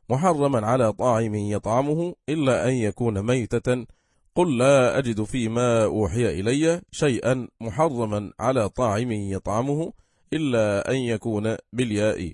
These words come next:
والتاء ميتة بالنصب، وفي قراءة بالرفع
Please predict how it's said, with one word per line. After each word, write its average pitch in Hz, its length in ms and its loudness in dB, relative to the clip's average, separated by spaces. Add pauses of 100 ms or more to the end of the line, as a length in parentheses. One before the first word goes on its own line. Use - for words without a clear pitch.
والتاء 123 600 -2 (100)
ميتة 101 580 -2 (180)
بالنصب، 107 640 -2 (540)
وفي 160 200 0
قراءة 139 520 2
بالرفع 120 560 0